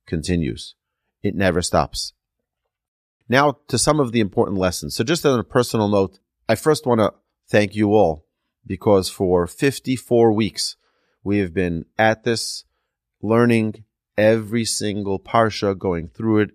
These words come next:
It forced me to take the time and put in a tremendous amount of effort to go through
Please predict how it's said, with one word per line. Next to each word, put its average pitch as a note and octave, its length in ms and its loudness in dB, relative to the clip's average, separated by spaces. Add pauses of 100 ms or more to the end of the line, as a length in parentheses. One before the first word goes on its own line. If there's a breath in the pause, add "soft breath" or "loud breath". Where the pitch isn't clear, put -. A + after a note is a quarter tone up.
(100)
It F#2+ 160 -4 (520)
forced C3 460 -2
me A2 460 -2 (420)
to - 80 -14
take - 300 -4
the F#2+ 60 -16
time G#2 460 0 (560)
and F#2 400 -2 (180)
put G#2+ 140 0
in F#2+ 120 2
a D2+ 80 -4
tremendous G#2 520 -2
amount G2+ 220 0
of F#2+ 180 -8
effort G2 380 0
to F2+ 100 -10
go G2 200 -2
through F#2 240 -10